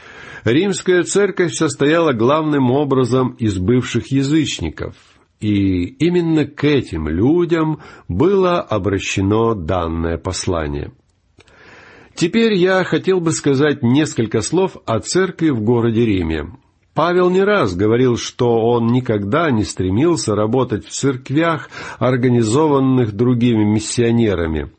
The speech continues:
Однако он многократно заявлял о своем горячем желании прийти в Рим.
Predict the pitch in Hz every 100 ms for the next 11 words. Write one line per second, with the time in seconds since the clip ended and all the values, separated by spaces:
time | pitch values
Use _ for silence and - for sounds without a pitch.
0 | _ _ _ _ _ - 92 85 117 147
1 | 165 165 160 - - - - 127 143 147
2 | 135 107 110 120 117 117 - 98 127 151
3 | - 98 92 98 113 107 101 120 127 107
4 | - 104 120 113 98 101 151 160 - 147
5 | 135 139 139 139 123 117 - 101 98 -
6 | 98 98 95 71